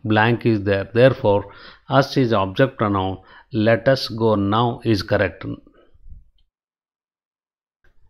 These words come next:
Coming to fifth sentence, dash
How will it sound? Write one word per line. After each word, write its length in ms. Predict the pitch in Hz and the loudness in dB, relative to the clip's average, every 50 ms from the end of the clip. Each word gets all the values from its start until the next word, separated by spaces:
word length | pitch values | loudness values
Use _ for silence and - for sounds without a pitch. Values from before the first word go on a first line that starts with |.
| _ _ _ | _ _ _
Coming 300 | 185 190 202 208 190 190 | 2 4 4 4 4 4
to 100 | 190 170 - | 2 0 2
fifth 260 | - 202 202 - - | 4 2 2 2 4
sentence, 680 | - 160 135 113 82 95 92 92 - - - - - - _ _ _ - - _ _ _ _ - 127 117 | 4 6 6 6 4 0 -2 -2 -6 -10 -14 -18 -18 -20 _ _ _ -20 -20 _ _ _ _ -10 -4 2
dash 520 | 117 143 156 165 190 190 - - - - | 4 6 6 6 6 4 0 -2 -8 -12